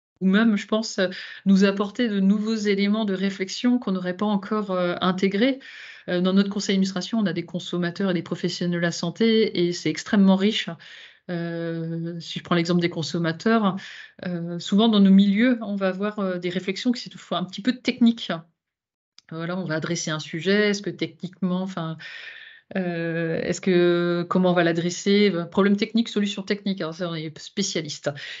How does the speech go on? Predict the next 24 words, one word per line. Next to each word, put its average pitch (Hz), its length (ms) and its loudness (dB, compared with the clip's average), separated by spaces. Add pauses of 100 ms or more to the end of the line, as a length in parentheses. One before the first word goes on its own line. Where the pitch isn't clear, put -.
(120)
Et 196 80 -2
puis, 190 160 -10
quand 240 160 2
vous 233 160 0
avez 214 180 2
à 214 60 0
côté 208 260 -4
de 202 80 -4
vous 208 140 -8
le 202 100 -4
consommateur 233 800 -4
qui 202 100 -8
a - 20 -4
une 175 100 -8
appréhension 214 500 -4
complètement 277 420 0
différente 226 440 0
du 202 100 -2
sujet, 214 560 -2
qui 202 80 -8
a 170 40 -2
une 175 100 -4
vision, 190 520 -4
euh, 175 380 0